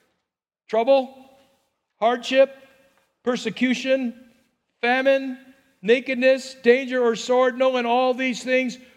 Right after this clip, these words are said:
we are more than conquerors through him who loved us. For I am convinced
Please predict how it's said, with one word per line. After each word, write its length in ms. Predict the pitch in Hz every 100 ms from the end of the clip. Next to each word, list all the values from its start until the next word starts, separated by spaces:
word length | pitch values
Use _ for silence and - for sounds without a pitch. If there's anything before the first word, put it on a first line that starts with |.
| _
we 560 | 202 262 262 254 254 254 -
are 480 | - 247 247 247 233 - -
more 560 | 185 226 254 262 247 247
than 180 | 214 196
conquerors 1000 | - - 262 262 226 214 190 147 - - - _ _ _ _ _ _ _ _ _ _ _ _ _
through 120 | - 175
him 120 | 208
who 100 | 175
loved 260 | 185 185
us. 260 | 135 113 _ - - _ _ _ _ _ _ _ _ _ _ _ _ _ _ -
For 100 | 196
I 80 |
am 80 | 220
convinced 800 | 185 156 147 220 240 - -